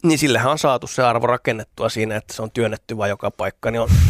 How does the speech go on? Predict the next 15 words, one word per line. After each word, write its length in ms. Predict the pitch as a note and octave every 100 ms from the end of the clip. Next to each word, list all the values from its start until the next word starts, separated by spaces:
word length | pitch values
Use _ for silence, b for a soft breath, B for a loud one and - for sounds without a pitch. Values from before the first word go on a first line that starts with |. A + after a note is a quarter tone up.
| -
<laughs> 280 | C#3+ - -
niin, 200 | A2 A#2 -
niin, 260 | C#3 A#2+ - b b b _ _ b b b b - _ - -
että 480 | - - - A#2+ - B B B - _ _ _ D3 D#3+
siis 220 | C#3+ - -
uniikit 500 | E3+ D3+ A#2+ D3+ -
teokset 340 | F#3+ F3+ -
on 120 | D#3+ D3+
tietenkin 280 | D#3 C3+ -
kalleimpia 580 | F3 D#3+ C#3+ C3 C3+ C3
ja 60 |
sitten 300 | B2+ - B2+
se 120 | B2+
vaihtelee, 440 | B2+ B2+ - A#2+ A#2
että 200 | -